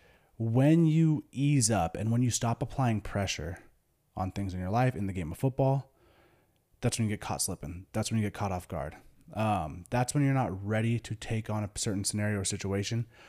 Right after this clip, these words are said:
uh, that can really knock you on your ass. And that is when I get the, you get the most down on yourself because you're like, "Man, it, had I, had I been prepared for the situation, had I not, had kept my head on a swivel, uh,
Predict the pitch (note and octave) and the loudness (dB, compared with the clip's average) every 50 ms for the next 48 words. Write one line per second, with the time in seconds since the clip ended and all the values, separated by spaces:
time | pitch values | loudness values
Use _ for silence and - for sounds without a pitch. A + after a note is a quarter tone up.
0 | - - - - F#2 F#2 F#2+ F#2 E2+ G#2+ - - G#2+ G#2 G2+ G2 G2 G2 F#2 F#2 | -20 -14 -6 -2 0 0 0 0 -2 -4 -2 -2 -2 0 0 -2 -2 -2 -4 -4
1 | - - F2+ F2+ F2+ F2 E2+ D2+ C#2 - - - - - _ _ _ - - - | -4 -6 -6 -6 -4 -4 -6 -6 -6 -6 -8 -8 -10 -10 _ _ _ -20 -20 -20
2 | - - - - - G2 G2+ F#2+ F#2 F2+ F2 F2+ - A#2 A#2 B2 B2+ C3+ C3+ A#2 | -20 -20 -18 -10 -6 -4 -4 -2 -2 -4 -6 -2 0 2 4 4 4 4 4 2
3 | A2+ A2 A2+ A2+ A2 G#2+ - - - G#2+ G#2 G2 G2+ - - F#2 - G#2 A2+ A2+ | 2 2 0 0 0 0 -2 -4 -6 -6 -6 -6 -8 -8 -10 -10 -8 -6 -6 -4
4 | A#2+ - B2 A#2 A2+ G#2+ G2 - - A#2+ A#2 A#2+ A2+ A2+ A2 G#2 - - G#2+ G2 | -4 -2 -2 -2 -2 -4 -4 -4 -2 -2 0 0 0 -2 -4 -4 -4 -4 -6 -6
5 | - - G#2+ - - G#2 G2 G#2 G2+ G2+ - G#2+ G#2+ A#2 B2+ C#3 C#3 C3+ A#2+ A2+ | -8 -10 -12 -8 -8 -8 -8 -8 -8 -10 -10 -8 -4 0 2 4 4 4 2 2
6 | A2 - - - - - - - D3 C#3+ C#3+ C#3+ C#3+ B2 A2 A2 - - - - | -2 -4 -6 -8 -6 -6 -4 -2 0 2 4 4 4 2 0 -2 -6 -10 -20 -20
7 | - - - _ - - C#3 C3+ A#2 A2 G#2 C3+ D3 D#3 C#3+ D3 C3 - B2+ C3 | -20 -20 -20 _ -4 -2 0 0 0 2 4 4 6 6 6 4 2 2 2 2
8 | C3+ B2 - A#2 A#2+ A2+ - B2 A2 - A#2+ A#2 A2 - G#2 G2 A2 A#2 B2 A2+ | 2 2 0 -2 -2 0 0 -2 0 0 0 0 0 -2 -2 -2 -2 0 0 0
9 | G#2 F2+ G2 G2+ G#2+ A2+ A#2+ - A2 C3 D3 - - - D3+ C#3 C3+ B2 B2+ C3 | 0 -2 -2 0 0 0 0 0 0 -2 -2 -2 0 0 4 4 6 6 4 4
10 | C3 C3 A#2+ A2 - - C3 C3 B2 A2 G#2+ G#2 F#2+ - - - - - - - | 4 4 2 4 2 4 4 4 4 4 2 -2 -2 -4 -8 -20 -20 -20 -20 -20
11 | - - _ - A2 A2+ A2+ A2+ G#2+ G2+ F2+ E2+ | -20 -18 _ -2 2 2 4 4 4 2 2 0